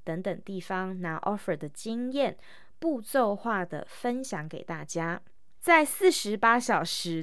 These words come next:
的免费开放期内，有在官网上面下载的朋友们，记得要充分的利用起来，好好的利用你的周末，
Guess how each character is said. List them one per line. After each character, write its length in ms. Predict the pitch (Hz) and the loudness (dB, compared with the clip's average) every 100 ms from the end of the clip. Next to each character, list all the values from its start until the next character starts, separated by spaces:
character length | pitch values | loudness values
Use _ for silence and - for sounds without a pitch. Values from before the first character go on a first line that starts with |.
| - | 2
的 220 | 196 170 - | 2 2 -2
免 240 | 175 - | -6 -6
费 240 | 160 262 247 | 0 2 2
开 300 | 214 220 214 | 0 -2 0
放 340 | 240 208 180 | 2 2 0
期 340 | - - 220 214 | -4 -6 -6 -4
内， 380 | 220 240 170 - - - - | -2 0 -2 -4 -14 -16 -2
有 280 | 185 160 151 | 2 2 2
在 260 | 247 233 | 2 2
官 300 | 214 - 277 | 4 6 6
网 180 | 285 - | 4 -2
上 200 | - 190 | -6 -4
面 160 | 180 175 | -2 -2
下 180 | 220 | -2
载 140 | 196 - | -4 -6
的 100 | - | -10
朋 220 | - 151 | -8 -4
友 160 | 170 156 | -4 -4
们， 260 | - - - - - - - | -6 -10 -14 -16 -16 -16 -6
记 160 | 311 311 | -2 2
得 340 | 247 202 202 | 4 4 2
要 200 | 233 214 | 2 0
充 380 | 202 - 226 233 | -2 -2 -2 0
分 200 | 240 233 | -2 0
的 120 | 185 | 0
利 240 | 170 196 190 | -2 -2 0
用 200 | 180 170 | -2 -4
起 260 | - - | -6 -8
来， 340 | - - - - - - | -8 -6 -8 -10 -16 -14
好 220 | - 214 | 6 8
好 180 | 262 302 | 10 10
的 220 | 208 208 | 8 2
利 220 | 247 262 247 | 0 0 4
用 300 | 254 226 180 | 6 4 0
你 80 | |
的 140 | 147 - | -4 -6
周 260 | - 214 | -2 0
末， 400 | 254 349 294 - | 2 4 4 2